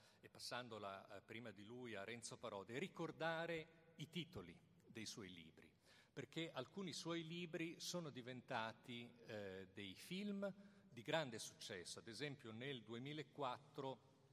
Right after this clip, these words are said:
uscì Certi bambini, che vinse l'Oscar europeo e due David di no-, di Donatello. Invece due anni e mezzo fa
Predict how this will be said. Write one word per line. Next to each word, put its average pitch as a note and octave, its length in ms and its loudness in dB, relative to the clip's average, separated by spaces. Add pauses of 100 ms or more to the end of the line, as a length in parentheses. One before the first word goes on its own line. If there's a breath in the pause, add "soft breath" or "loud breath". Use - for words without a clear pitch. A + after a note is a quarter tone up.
(240)
uscì D#3 520 2
Certi D#3+ 380 4
bambini, G#2+ 800 -2
che D#3+ 320 2 (100)
vinse E3 680 0 (1080 loud breath)
l'Oscar C3+ 480 6
europeo B2+ 760 0
e B2+ 120 0
due D3+ 280 2
David G#2+ 540 2
di G#2+ 120 -6
no-, F#2+ 220 -6 (140)
di G#2 340 -6
Donatello. D#2+ 680 -6 (260)
Invece C3+ 680 2
due E3+ 280 6
anni A#2+ 160 2
e A#2 40 0
mezzo B2+ 340 -2
fa D3+ 380 2